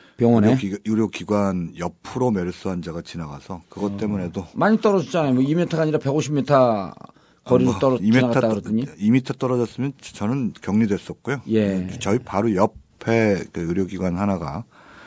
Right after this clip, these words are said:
Speaker 2: 어, 메르스 환자가
Speaker 1: 음.
Speaker 2: 거기도 경유를 해-, 경유했다고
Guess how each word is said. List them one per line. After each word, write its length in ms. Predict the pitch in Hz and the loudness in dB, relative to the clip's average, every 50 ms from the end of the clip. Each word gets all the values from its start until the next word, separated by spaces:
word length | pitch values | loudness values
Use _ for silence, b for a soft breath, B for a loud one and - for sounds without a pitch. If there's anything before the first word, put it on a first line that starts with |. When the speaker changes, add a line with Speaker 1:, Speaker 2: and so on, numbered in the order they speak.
| B B B B B B B - | B B B B B B B -20
Speaker 2:
어, 160 | - - - | -20 -18 -16
메르스 800 | 82 80 90 95 101 98 - - - 101 98 95 92 90 82 78 | -10 -6 -4 -4 -4 -6 -8 -12 -10 -6 -4 -4 -2 -4 -4 -4
환자가 400 | - 135 151 147 143 147 143 147 | -2 -2 0 2 4 6 6 6
Speaker 1:
음. 40 | 139 | 4
Speaker 2:
거기도 500 | 117 117 110 107 107 113 117 110 135 147 | 2 0 -2 0 0 2 2 2 2 2
경유를 560 | - - - - 98 110 117 117 104 110 104 | 0 0 -4 -2 0 0 2 2 0 -2 -2
해-, 80 | 107 - - _ - | -4 -6 -8 _ -16
경유했다고 880 | - - 90 101 110 117 117 107 - - 85 80 85 107 104 87 76 | -10 -4 -2 0 2 2 0 -2 -4 -8 -10 -8 -8 -8 -8 -8 -10